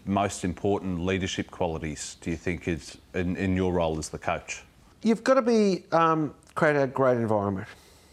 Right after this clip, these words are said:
Speaker 2: You've got to create an environment where they're not scared to make a call. You've also, successful leaders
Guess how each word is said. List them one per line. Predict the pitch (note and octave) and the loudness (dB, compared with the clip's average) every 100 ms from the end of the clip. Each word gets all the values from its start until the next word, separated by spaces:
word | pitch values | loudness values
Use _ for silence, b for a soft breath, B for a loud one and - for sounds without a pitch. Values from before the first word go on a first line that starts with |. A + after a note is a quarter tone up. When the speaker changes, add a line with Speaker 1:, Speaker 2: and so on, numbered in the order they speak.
| - | 0
Speaker 2:
You've | D3 D3 | 0 4
got | A#3 | 2
to | A#3 | 2
create | A3+ F#3 | 2 2
an | D3 | 4
environment | B2+ B2 B2+ A#2+ - | 2 2 2 0 0
where | C#3+ | 0
they're | C3+ | 2
not | C#3 G#2+ | 0 -4
scared | - B2 A#2+ | -4 0 0
to | A#2+ | 0
make | A2 G#2 | -2 -4
a | |
call. | - - G#2 - - _ _ - - | -4 -2 -2 -4 -20 _ _ -20 -12
You've | G#3 F3 E3 | 0 0 4
also, | G3+ G#3 - G3 F3 E3 D3+ B2+ - _ _ _ _ _ - | 2 2 2 4 6 6 4 0 -10 _ _ _ _ _ -20
successful | - - G3 - - G3 F#3+ - G#3+ D3 | -20 -6 -4 -4 0 0 0 0 2 4
leaders | C#3+ D#3 C3+ D#3 C4 - - | 4 4 2 0 -2 -4 -18